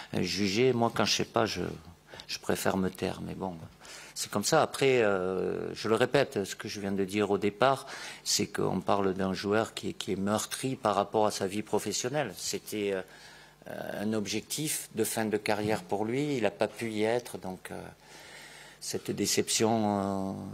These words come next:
euh, est très lourde et, euh, voilà, ça, ça laisse, euh, pas mal de circonstances, euh,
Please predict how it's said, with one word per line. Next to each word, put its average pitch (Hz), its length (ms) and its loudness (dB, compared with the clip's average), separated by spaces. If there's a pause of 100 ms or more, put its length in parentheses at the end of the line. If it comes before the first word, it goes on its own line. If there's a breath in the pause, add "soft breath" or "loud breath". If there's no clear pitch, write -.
(140)
euh, 98 120 -4
est 101 100 -6
très - 180 0
lourde 120 480 6
et, 95 300 4
euh, 90 260 -4 (300)
voilà, 113 300 2
ça, 92 240 -6 (920 loud breath)
ça - 280 -2
laisse, 95 400 2
euh, 92 340 0 (380)
pas 98 80 0
mal 98 200 0
de 101 100 0
circonstances, - 800 -2
euh, 95 180 -2